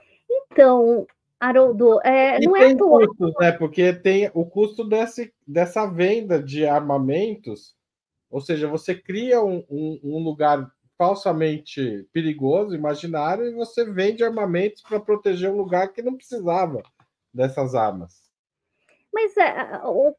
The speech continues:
Speaker 1: que o governo brasileiro tem feito, exceto durante o período Bolsonaro,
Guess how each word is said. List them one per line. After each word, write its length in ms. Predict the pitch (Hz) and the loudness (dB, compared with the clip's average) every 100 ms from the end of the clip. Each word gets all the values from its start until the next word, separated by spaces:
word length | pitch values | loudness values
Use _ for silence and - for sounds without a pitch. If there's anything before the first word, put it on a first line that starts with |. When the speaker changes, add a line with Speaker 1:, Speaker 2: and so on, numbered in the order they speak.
| - | 2
Speaker 1:
que 120 | 427 | 4
o 80 | 453 | 4
governo 360 | 381 320 294 | 4 4 4
brasileiro 460 | 262 247 240 240 233 | 2 -2 0 -2 0
tem 160 | 254 220 | -4 -2
feito, 360 | - 277 269 | 0 0 0
exceto 500 | 214 - 233 214 214 | -4 -4 -4 -4 -4
durante 640 | 202 202 202 202 - 202 | -2 0 0 -4 -6 -4
o 220 | 196 - 185 | -4 -4 -6
período 440 | 208 190 190 185 | -4 -2 -2 -2
Bolsonaro, 920 | 180 180 - 185 220 277 269 196 180 | -4 -8 -8 -8 -4 -4 -2 -2 -4